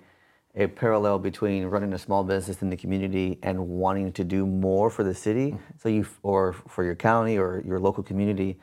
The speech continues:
Speaker 1: that you kind of, I've seen a lot of business owners make the leap into, uh, public office. Do you, do you see that same
Speaker 2: And
Speaker 1: common
Speaker 2: I don't
Speaker 1: trend?
Speaker 2: think most of them plan it either.
Speaker 1: <laughs>
Speaker 2: I think it's because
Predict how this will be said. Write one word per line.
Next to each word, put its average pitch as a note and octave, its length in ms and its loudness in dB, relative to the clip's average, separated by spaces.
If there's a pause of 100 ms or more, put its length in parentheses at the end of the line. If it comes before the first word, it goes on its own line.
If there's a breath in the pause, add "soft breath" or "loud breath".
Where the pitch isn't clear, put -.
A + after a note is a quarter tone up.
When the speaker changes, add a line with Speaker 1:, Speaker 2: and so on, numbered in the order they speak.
(280 soft breath)
Speaker 1:
that F2+ 160 -8
you G#2 100 0 (120)
kind F#2+ 240 0
of, F2 80 -4 (360)
I've E2 200 -2
seen G#2 120 -2
a F#2 60 2
lot F2+ 240 2
of B2 80 0
business F#2+ 260 -2
owners F#2+ 280 0 (140)
make F#2+ 340 0
the E2+ 80 -2
leap G#2 380 0
into, F2+ 480 -2 (260 loud breath)
uh, E2+ 100 -2
public - 340 -2
office. - 580 -6 (120)
Do F2 100 -4
you, - 140 -10
do G2+ 80 0
you G2+ 60 4
see A#2 140 -2
that G2+ 120 0
same G#2+ 220 0
Speaker 2:
And - 80 2
Speaker 1:
common D#3 160 4
Speaker 2:
I - 20 4
don't E3+ 60 4
Speaker 1:
trend? B2+ 140 2
Speaker 2:
think D#3 140 2
most D3+ 280 -2
of D3 80 0
them C3+ 100 -4
plan D3+ 340 -6
it F#2+ 140 -8
either. B2+ 240 -6
Speaker 1:
<laughs> F#3 400 2
Speaker 2:
I C3 100 6
think D#3+ 260 2
it's B2+ 100 0
because C3+ 480 0